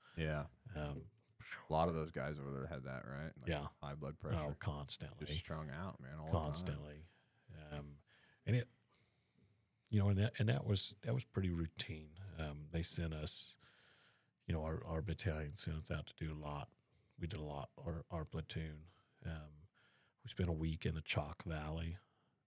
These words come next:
Speaker 2: Those people were so out of touch with the rest of the world. They thought we were still the Russians there from the eighties.
Speaker 1: Oh my gosh. What, like Afghani, like,
Speaker 2: Yeah.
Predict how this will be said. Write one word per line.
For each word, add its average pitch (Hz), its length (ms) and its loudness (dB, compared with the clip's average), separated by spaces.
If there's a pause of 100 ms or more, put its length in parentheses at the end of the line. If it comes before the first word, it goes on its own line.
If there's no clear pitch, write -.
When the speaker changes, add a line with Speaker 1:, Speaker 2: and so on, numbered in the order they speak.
Speaker 2:
Those 90 220 4
people 98 420 2
were 85 120 2
so 82 760 4 (840)
out 82 160 2
of 82 100 -2
touch - 360 2
with 82 120 -2
the 82 80 -6
rest 80 360 0
of 87 80 2
the 85 100 4
world. 85 400 2
They 80 120 2
thought - 300 -2
we 92 120 -4
were 92 120 0
still 87 280 2
the 80 100 0
Russians 80 600 -2
there 78 220 0
from 82 220 -10
the 78 200 -14
eighties. 80 520 -6
Speaker 1:
Oh 120 260 8
my 120 260 4
gosh. 120 880 -4 (120)
What, 117 160 6
like 101 200 8
Afghani, 113 800 6 (160)
like, 107 180 2 (600)
Speaker 2:
Yeah. - 100 -2